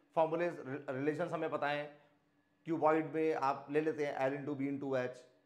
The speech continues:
Cube में आप ले लेते हैं A into A into A, means side into side into side। कभी आपने पाई आर स्क्वायर एच सुन लिया, कभी आपने वन बाई थ्री पाई आर स्क्वायर एच सुन लिया, पाई आर स्क्वायर। तो ये आपने जो, जो solid figures होती है, आपने उनके volumes को learn किया होगा और count भी किया होगा, calculate भी किया होगा, I am sure।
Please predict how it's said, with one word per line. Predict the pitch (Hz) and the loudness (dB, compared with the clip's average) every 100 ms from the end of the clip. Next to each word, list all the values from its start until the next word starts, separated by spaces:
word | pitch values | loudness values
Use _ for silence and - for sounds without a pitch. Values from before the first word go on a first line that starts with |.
| _ - | _ -6
Cube | 165 156 | -4 -2
में | 156 | 0
आप | 147 139 | 0 0
ले | 139 | -4
लेते | 135 143 | -4 -4
हैं | 139 | -4
A | 131 139 | -2 -2
into | 143 143 | -2 -2
A | 139 | -2
into | 135 139 135 | -2 -2 -2
A, | 131 131 | -2 -6
means | 127 139 | -8 -6
side | 131 123 | -4 -4
into | 131 131 | -6 -6
side | 123 120 | -4 -4
into | 123 123 | -6 -8
side। | 123 113 110 - - _ _ | -6 -6 -6 -14 -20 _ _
कभी | 147 147 | -2 0
आपने | 147 123 151 | 0 0 -2
पाई | 139 131 | -2 0
आर | 139 | 0
स्क्वायर | 131 147 139 | -4 -4 -2
एच | 143 143 | -2 -4
सुन | 135 | -4
लिया, | 131 127 123 - - _ _ - | -2 -2 -4 -10 -20 _ _ -6
कभी | 139 | -2
आपने | 143 139 | -2 -2
वन | 139 139 | -2 0
बाई | 139 | -2
थ्री | 139 | -2
पाई | 147 139 | -2 0
आर | 139 | 0
स्क्वायर | 139 147 | -2 -4
एच | 135 | -4
सुन | 135 127 | -4 -4
लिया, | 131 127 123 - - - | 0 0 -2 -10 -16 0
पाई | 156 | 2
आर | 160 160 | 4 2
स्क्वायर। | 120 147 139 127 - _ _ _ _ - | 0 -2 -2 -6 -16 _ _ _ _ 0
तो | 214 | 0
ये | 214 247 247 | 4 2 4
आपने | 190 190 247 254 | 4 4 6 6
जो, | - 165 202 208 196 180 - - - _ 175 | 4 2 6 8 6 4 -2 -14 -20 _ -6
जो | 175 156 156 | -6 -2 0
solid | 170 165 214 | 6 8 6
figures | 196 185 226 | 4 2 0
होती | 202 190 | -2 -2
है, | 226 254 | -4 -4
आपने | 156 165 | -6 -4
उनके | 214 196 | -4 0
volumes | 220 147 170 220 | 0 0 -2 -6
को | - 254 254 - 139 | 0 0 0 -4 4
learn | 185 196 | 4 4
किया | 156 | 2
होगा | 135 143 | 2 4
और | 196 175 190 | 2 0 -2
count | 170 151 143 | 2 0 0
भी | 156 | -4
किया | 151 123 | 0 0
होगा, | 113 | 0
calculate | 113 131 139 156 | 0 0 2 0
भी | 151 156 | 0 -2
किया | 139 | 0
होगा, | 113 143 | 2 0
I | 135 | -2
am | 131 | -6
sure। | - 98 | -6 -10